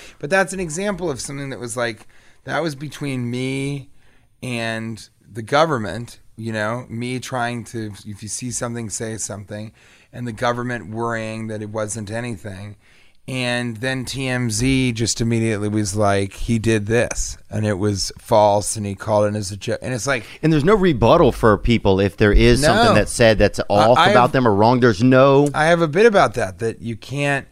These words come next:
Speaker 1: you're totally, the media can lie about you with any repercussion or any recourse,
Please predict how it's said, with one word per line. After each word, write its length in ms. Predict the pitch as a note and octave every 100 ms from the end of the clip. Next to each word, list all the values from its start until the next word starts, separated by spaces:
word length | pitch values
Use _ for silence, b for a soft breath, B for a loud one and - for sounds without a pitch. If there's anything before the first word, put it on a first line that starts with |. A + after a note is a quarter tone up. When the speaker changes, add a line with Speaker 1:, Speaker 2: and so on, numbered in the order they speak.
| b b b
Speaker 1:
you're 180 | - C3
totally, 800 | B2 - C#3+ D3 C#3+ C#3 C3+ C3
the 140 | B2 B2
media 380 | B2+ C3+ C#3
can 180 | A#2 B2+
lie 200 | A#2 B2
about 240 | C3+ B2 A2
you 60 | G#2
with 160 | G2+
any 220 | - B2 B2+
repercussion 960 | B2+ A#2 - - A#2+ A#2 - A#2 A2+
or 140 | D#2+ A2
any 160 | A2
recourse, 580 | G#2+ D#3+ F3+ C#3+ A#2+